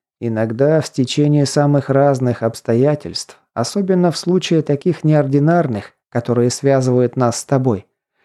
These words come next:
возникает чувство притяжения к другому человеку. Это нормально и естественный процесс, который называется влюбленность. Но если посмотреть на происходящее с высоты бесстрастных определений,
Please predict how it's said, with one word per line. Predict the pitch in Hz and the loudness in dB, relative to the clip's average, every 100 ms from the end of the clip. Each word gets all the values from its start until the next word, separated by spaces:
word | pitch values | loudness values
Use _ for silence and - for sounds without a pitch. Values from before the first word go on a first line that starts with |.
| _ - | _ -2
возникает | 151 147 175 190 196 160 | 0 2 0 2 0 0
чувство | - 196 - 180 | -2 -2 0 -2
притяжения | 175 170 160 175 151 175 160 160 | 0 0 0 0 2 2 4 2
к | 143 | 2
другому | 151 147 151 135 135 | 0 2 2 2 0
человеку. | - 135 120 95 - - _ _ _ _ _ _ _ _ - | 0 0 0 -2 -8 -20 _ _ _ _ _ _ _ _ -6
Это | 175 175 180 170 | -4 0 0 2
нормально | 147 160 170 175 110 98 - - | 2 2 2 2 0 -6 -12 -4
и | |
естественный | 120 113 - 139 139 - 120 113 | 0 0 0 -2 -2 -2 -2 -2
процесс, | 113 117 - 165 135 | -2 -4 0 -2 -2
который | - 92 131 147 | -6 -4 0 2
называется | 147 143 151 143 139 135 - | 2 2 4 4 2 0 -2
влюбленность. | 139 151 147 160 120 92 - - - _ _ _ _ _ _ | 0 2 2 2 0 -4 -12 -14 -20 _ _ _ _ _ _
Но | - 127 123 | -4 0 2
если | 120 123 127 - 117 | 2 2 0 0 -2
посмотреть | 113 120 - 113 127 135 127 | -2 -4 -2 -4 0 0 0
на | 113 | -2
происходящее | 117 113 - 113 127 123 - 127 113 | 0 -2 -2 -2 0 0 -2 -2 -2
с | - | -2
высоты | 127 - 113 - 123 | -2 -2 -2 0 0
бесстрастных | 117 113 - 117 117 123 117 | 0 -4 -2 -2 -2 -4 -6
определений, | 104 117 120 120 127 151 107 - | -6 -4 -2 0 2 0 -2 -8